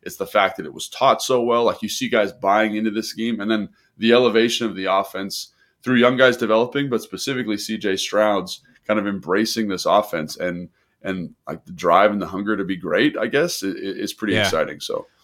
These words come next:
Speaker 2: one thing that stuck with me from the Reception Perception podcast that we did, um, a couple weeks ago is how, um, you know, Matt talked about, uh, you gotta, you gotta put guys where they're great, and they you know,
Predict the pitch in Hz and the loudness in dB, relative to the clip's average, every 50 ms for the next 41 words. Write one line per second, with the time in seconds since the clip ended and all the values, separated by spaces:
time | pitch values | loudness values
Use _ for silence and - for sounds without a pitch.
0 | _ _ _ - 127 147 165 156 180 170 160 151 127 - - - 135 120 - 120 | _ _ _ 0 2 2 4 4 2 2 2 2 0 0 0 2 2 2 2 0
1 | 107 104 110 110 110 110 107 107 104 104 - - 117 110 107 104 101 101 98 101 | -2 -2 -2 0 0 0 0 -2 -2 -4 -4 -2 0 2 2 2 0 -2 -4 -4
2 | 104 101 95 92 95 98 - - 101 92 - 101 90 98 - - 101 95 - - | -4 -4 -4 -4 -4 -2 -2 -2 -2 -2 -4 -8 -8 -6 -4 -4 -4 -4 -4 -6
3 | 101 90 92 92 92 90 - 98 92 90 - - 101 90 90 90 85 98 92 90 | -8 -4 -4 -4 -4 -2 -2 -2 -2 -2 -2 -4 -6 -8 -10 -10 -8 -8 -6 -6
4 | 87 85 82 85 - - 101 98 95 92 - 104 90 95 95 95 92 - - 92 | -6 -6 -8 -10 -12 -10 -8 -8 -6 -6 -6 -8 -6 -6 -6 -6 -6 -6 -6 -4
5 | 95 90 87 85 85 87 85 - - 98 95 92 92 90 90 87 85 - - - | -4 -4 -4 -4 -4 -6 -6 -2 0 2 2 2 2 0 -2 -4 -6 -8 -12 -20
6 | - _ _ _ _ - 107 104 98 95 92 90 85 - - 104 98 92 92 98 | -20 _ _ _ _ 0 2 2 2 0 -2 -6 -12 -12 -10 -8 -6 -2 0 0
7 | 98 92 - - 104 101 - - 104 95 95 95 92 90 - - _ _ _ _ | 0 0 0 0 0 0 0 -2 -2 0 2 2 0 0 -4 -8 _ _ _ _
8 | - 113 107 98 92 90 87 87 90 85 - _ _ _ _ _ _ _ _ _ | -6 -2 0 0 0 0 -2 -4 -8 -10 -16 _ _ _ _ _ _ _ _ _
9 | _ 120 120 120 127 120 117 113 107 107 101 95 - - 110 117 117 113 110 104 | _ -2 2 2 4 4 4 4 2 2 0 -2 -6 -4 -2 0 0 0 0 -2
10 | - - - 131 117 90 107 104 101 98 92 92 101 101 92 95 92 90 87 73 | -4 -2 0 0 2 2 2 2 2 2 0 0 -2 -2 0 -2 -2 -4 -6 -8
11 | 73 85 - 104 104 98 90 85 92 95 101 98 95 87 - _ _ _ _ 101 | -14 -10 -4 0 0 0 0 -2 -2 -2 0 0 -2 -2 -6 _ _ _ _ -18
12 | 95 87 110 98 92 87 80 | -12 -8 -6 -4 -4 -6 -8